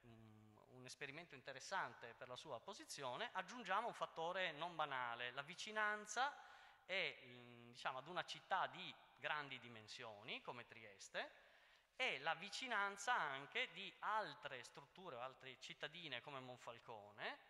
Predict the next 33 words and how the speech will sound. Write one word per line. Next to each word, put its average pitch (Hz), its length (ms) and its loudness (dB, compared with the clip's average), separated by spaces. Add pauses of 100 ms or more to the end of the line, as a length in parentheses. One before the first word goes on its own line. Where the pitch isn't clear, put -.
(140)
la 156 120 0
presenza 156 460 -4
di 135 80 -6
un 147 80 -4
canale 127 800 -2
di 120 120 -16
navigazione 123 800 -6
piuttosto 147 460 -6
importante 123 840 0
tra 135 160 0
le 117 140 -4
due 107 160 -14
città 120 640 -4 (360)
e 320 60 6
anche 180 220 6
la 180 80 2
presenza 165 380 -2
di 208 80 -6
moltissime 131 500 -6
marine, 117 600 -6
quindi 135 280 -10
di 139 180 -14
impatti, 180 800 0 (480)
eh, 113 240 -14
determinati 151 720 0
durante 127 280 -4
il 135 60 -10
periodo 208 280 -10
estivo 143 380 -12
da 147 60 -4
una 131 160 -6
frequentazione 139 640 -10
eccessiva. 101 480 -10